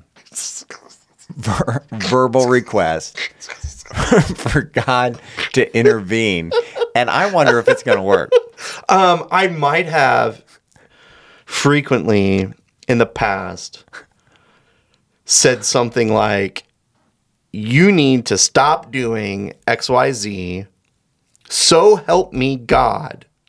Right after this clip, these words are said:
Speaker 2: I will ask God to take vengeance on you." I'm pretty sure I've said
Speaker 1: Oh,
Speaker 2: that
Speaker 1: okay.
Speaker 2: multiple times in the past. So, you know, I, you know, anyway, I, I save that for rare, rare occasions.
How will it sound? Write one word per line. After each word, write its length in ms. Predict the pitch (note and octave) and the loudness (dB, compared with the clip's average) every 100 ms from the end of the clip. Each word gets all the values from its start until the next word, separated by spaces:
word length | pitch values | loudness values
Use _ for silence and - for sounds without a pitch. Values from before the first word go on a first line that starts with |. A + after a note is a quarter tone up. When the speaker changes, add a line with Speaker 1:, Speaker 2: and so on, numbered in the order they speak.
| - | -4
Speaker 2:
I 180 | - G3 | -2 -2
will 400 | G3 D#3 B2+ - - | -4 -2 -4 -6 -4
ask 440 | D#3+ F3+ G3+ - | 0 2 0 -4
God 360 | - D3 C3 - | 0 2 2 -2
to 80 | C3+ | -12
take 280 | - B2 - | -8 -8 -4
vengeance 580 | C#3+ C#3+ B2 A#2+ A#2+ - | -2 0 0 -2 0 -2
on 240 | G2+ D#2+ | -2 -4
you." 300 | D#2 E2 - _ _ - - - | -4 -4 -6 _ _ -18 -14 -2
I'm 220 | E3+ F3 | -2 -2
pretty 300 | B3 C4+ B3+ | -4 -6 -6
sure 180 | - A3 | 0 2
I've 160 | F3 D#3 | 2 0
said 180 | F#3 F#3+ | 2 4
Speaker 1:
Oh, 80 | |
Speaker 2:
that 260 | F#4+ A#3+ - | 4 2 2
Speaker 1:
okay. 160 | D#4+ D#3 | 2 4
Speaker 2:
multiple 400 | E3 E3+ D3+ - | 2 0 -6 -4
times 320 | - B2 A#2 | 0 0 -2
in 80 | A2+ | -8
the 60 | G#2+ | -8
past. 460 | - - - - _ _ _ _ _ _ _ - - - | -8 -10 -14 -14 _ _ _ _ _ _ _ -20 -18 -6
So, 340 | - G#3 - | 0 2 0
you 120 | D3+ | -4
know, 240 | D#3+ C#3 C3 | -2 -2 -2
I, 160 | C3 C3+ - | -6 -8 -6
you 140 | C#3 | -4
know, 220 | G#2+ F#2+ - _ _ - | -4 -6 -12 _ _ -8
anyway, 260 | G#2 - - _ _ _ - D#2+ | -6 -8 -18 _ _ _ -6 -4
I, 160 | - D3+ D3 | -2 -2 0
I 60 | |
save 240 | C3 F3 D#3+ | -2 0 2
that 160 | C3+ | 0
for 120 | A#2 G#2 | 0 -2
rare, 520 | A2 A2+ A#2 B2+ B2+ | 2 4 2 0 -6
rare 280 | - G#2+ G#2 | -2 0 2
occasions. 560 | G2+ G#2+ F#2+ G2 F2+ | 0 -2 -2 -4 -6